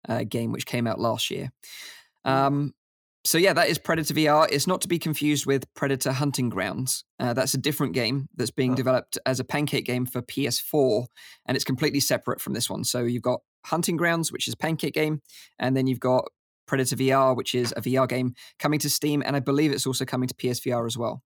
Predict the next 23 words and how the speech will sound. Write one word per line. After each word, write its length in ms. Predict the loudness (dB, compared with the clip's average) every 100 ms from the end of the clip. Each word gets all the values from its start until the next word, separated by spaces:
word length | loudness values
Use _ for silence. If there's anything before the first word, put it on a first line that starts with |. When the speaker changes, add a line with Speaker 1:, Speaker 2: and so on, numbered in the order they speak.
| _ -12
Speaker 2:
Question 500 | -4 -2 -2 -4 -2
off 300 | -2 -4 -6
of 400 | -8 -8 -10 -14 _
what 320 | 0 0 -2
Chris 320 | -10 -6 -4 -2
is 160 | -2
saying 300 | -4 -4 -6
in 140 | -6 -6
chat. 460 | -6 -6 -6 -10 _ _ _ _ _ _ _ _ _ -6
Are 240 | -2 0
these 260 | -2 -4 -4
developers 920 | -2 0 0 0 0 0 -2 -4 -6 -10 _
the 60 | -4
same 380 | 0 0 0 -2
as 140 | -4
behind 600 | -6 -8 -6 -4 -6 -8 -16 _
Planet 320 | -10 -8 -4
of 60 | -4
the 140 | -4
Apes? 480 | -8 -8 -8 -8 -10 _ _ _ _ _ -2
Speaker 1:
No. 380 | 0 0 -2 -8 _ _ _ _ -18
Speaker 2:
Okay. 180 | -14 -6
Speaker 1:
No. 280 | -2 0